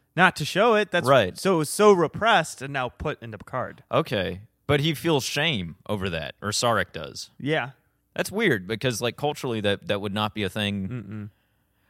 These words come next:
Speaker 2: Well, maybe, do you think
Speaker 1: Yeah, but
Speaker 2: because he's married?
Speaker 1: Sarek, Sarek and Spock have a really strange relationship.
Speaker 2: Oh, okay.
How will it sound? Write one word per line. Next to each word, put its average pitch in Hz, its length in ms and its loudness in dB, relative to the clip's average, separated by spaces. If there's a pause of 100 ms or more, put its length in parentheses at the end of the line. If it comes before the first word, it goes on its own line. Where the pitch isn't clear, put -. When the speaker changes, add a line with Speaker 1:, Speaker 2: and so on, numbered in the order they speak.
Speaker 2:
Well, 156 160 6
maybe, 190 420 4
do 139 140 0
you 165 100 2
think 175 200 4
Speaker 1:
Yeah, - 40 4
but 165 80 4
Speaker 2:
because 160 260 4
he's 127 140 -4
married? 262 480 6 (100)
Speaker 1:
Sarek, 247 440 0
Sarek - 100 -14
and 180 500 -2 (220)
Spock 135 480 -4
have 131 100 -10
a 131 60 -6
really 135 320 -2
strange 104 440 -12
relationship. 90 460 -10
Speaker 2:
Oh, 98 420 4
okay. 85 320 -4